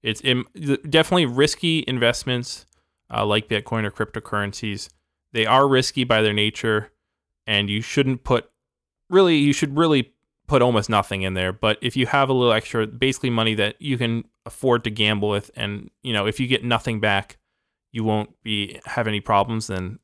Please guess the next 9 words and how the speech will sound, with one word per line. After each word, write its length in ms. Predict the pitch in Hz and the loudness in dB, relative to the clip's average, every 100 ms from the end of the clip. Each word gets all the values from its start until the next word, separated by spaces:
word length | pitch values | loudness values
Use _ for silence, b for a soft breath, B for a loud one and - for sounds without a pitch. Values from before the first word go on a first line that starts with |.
| _ | _
that's 180 | 120 - | -12 -12
potentially 380 | - 113 104 110 | -10 -10 -6 -8
something 280 | 117 113 | -8 -4
to 100 | 104 | -4
do. 380 | 113 147 147 139 _ _ _ _ _ | 2 4 4 0 _ _ _ _ _
And 140 | 123 113 | -2 2
as 140 | 110 | 2
I 60 | 110 | 2
said, 340 | 117 107 104 | 2 0 0